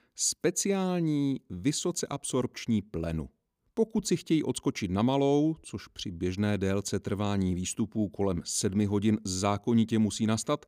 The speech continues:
prostě si uleví do ní. Občas se však stanou i během výstupů malé tragédie.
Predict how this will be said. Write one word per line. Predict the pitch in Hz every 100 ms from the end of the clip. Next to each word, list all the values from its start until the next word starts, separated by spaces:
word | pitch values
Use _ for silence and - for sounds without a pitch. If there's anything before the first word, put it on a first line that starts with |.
| _ -
prostě | 214 196 -
si | - 240
uleví | - 104 92 92
do | 85
ní. | 76 69 60 _ _ -
Občas | 190 - 208 185
se | -
však | 160 143 -
stanou | - 131 127 113
i |
během | 104 117 107
výstupů | 101 110 120 - 117 107 107 -
malé | 95 104 101
tragédie. | - 90 85 80 69 50